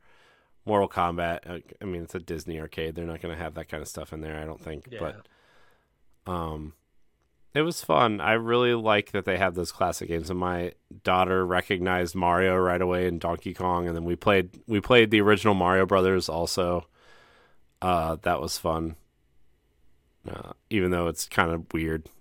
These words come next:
Speaker 1: <laughs> still. Uh, it, gosh,
Speaker 2: The
Speaker 1: man.
Speaker 2: level-based one or just regular Mario Brothers, the
Speaker 1: Just
Speaker 2: one that was on the Atari.
Speaker 1: just the regular Mario Brothers, like, the,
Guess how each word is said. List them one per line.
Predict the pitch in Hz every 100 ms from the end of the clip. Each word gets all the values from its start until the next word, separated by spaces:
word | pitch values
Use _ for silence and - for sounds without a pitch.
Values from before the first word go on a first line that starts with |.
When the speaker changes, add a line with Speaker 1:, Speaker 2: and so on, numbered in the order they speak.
| 117 -
Speaker 1:
<laughs> | - -
still. | - - 82 82 - - - - - - -
Uh, | 87 80 78 - - 76 - - - _ _ -
it, | 107 -
gosh, | 104 -
Speaker 2:
The | 104
Speaker 1:
man. | 87
Speaker 2:
level-based | 131 135 143 143 151 -
one | 156 151 156 -
or | - 127 120 117 113 113 113 - _ _ _ - -
just | 127 113
regular | 120 120 107
Mario | 107 107 104
Brothers, | 95 101 101 -
the | 123
Speaker 1:
Just | - 113
Speaker 2:
one | 92
that | 117 110
was | 110
on | 110
the | 104
Atari. | - 113 104 98 120 -
Speaker 1:
just | - - -
the | 92
regular | 87 92 92 98 95 90 92 90
Mario | 87 82 76 76
Brothers, | 67 64 60 - - - - -
like, | 87 - -
the, | 85